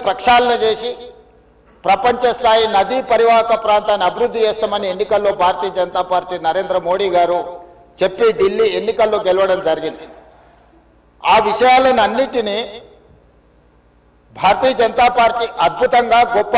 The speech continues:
అభివృద్ధి నమూనాగా మాట్లాడుకొని ఎన్నికల్లో ఎజెండాగా మార్చి చెప్పుకున్నారు అధ్యక్ష. మేము తప్పు పట్టడం లేదు. అభివృద్ధి జరిగినప్పుడు కొంతమందికి ఇబ్బంది జరుగుద్ది.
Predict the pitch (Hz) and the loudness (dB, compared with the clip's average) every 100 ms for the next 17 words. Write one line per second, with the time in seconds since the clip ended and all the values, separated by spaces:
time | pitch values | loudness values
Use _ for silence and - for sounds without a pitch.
0 | 202 190 269 247 226 202 247 247 226 220 | 4 2 0 2 2 2 2 2 2 2
1 | 196 - 208 202 185 175 220 208 - - | 2 0 0 -2 -2 -6 -8 -12 -20 -20
2 | _ _ _ _ _ _ _ _ _ 131 | _ _ _ _ _ _ _ _ _ -6
3 | 170 233 254 254 247 247 202 185 254 262 | -4 -2 2 2 4 4 4 2 2 4
4 | 254 226 220 220 220 202 185 196 185 165 | 4 4 4 2 -2 -6 -6 -6 -4 -4
5 | 156 165 - - - - _ _ _ _ | -4 -8 -14 -16 -18 -20 _ _ _ _
6 | _ 175 233 233 214 254 240 247 254 262 | _ -4 -2 0 0 2 2 4 4 2
7 | 240 208 220 - - - - _ _ _ | 2 -2 -4 -12 -18 -20 -20 _ _ _
8 | - 147 220 269 214 240 233 226 233 220 | -2 -2 0 -2 0 0 2 2 2 0
9 | 220 254 262 214 214 202 202 208 240 233 | 0 0 0 -2 0 0 0 -2 -4 -4
10 | 202 220 - - - _ _ _ _ _ | -4 -8 -18 -20 -20 _ _ _ _ _
11 | _ _ _ _ _ _ _ _ _ _ | _ _ _ _ _ _ _ _ _ _
12 | - 165 240 247 240 208 214 233 - | -12 -2 0 2 2 2 2 0 -4